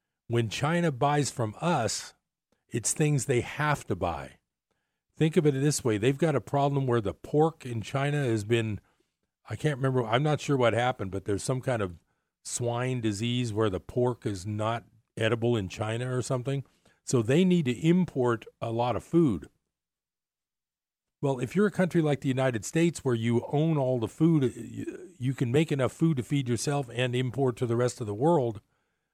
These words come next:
really, what more do you need? Why would you, why would you start a big trade deficit with other countries when you already have everything you need?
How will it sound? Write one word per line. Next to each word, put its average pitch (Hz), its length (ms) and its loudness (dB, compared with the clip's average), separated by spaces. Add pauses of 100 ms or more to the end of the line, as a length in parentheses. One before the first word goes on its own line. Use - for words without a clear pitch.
(260)
really, 151 280 6
what 123 260 2
more 131 260 4
do 139 80 2
you 117 160 0
need? 117 460 0
Why 131 320 -2
would 131 260 0
you, 123 380 2 (640)
why 120 180 2
would 143 220 4
you 135 80 2
start 139 320 0
a 120 40 0
big 107 240 -2
trade 135 480 -2
deficit 127 600 0
with 113 160 0
other 113 240 -2
countries 120 680 -2 (340)
when 117 200 -2
you 151 320 4
already 127 420 0
have 147 300 -4
everything 123 460 -2
you 110 120 -2
need? 127 420 -2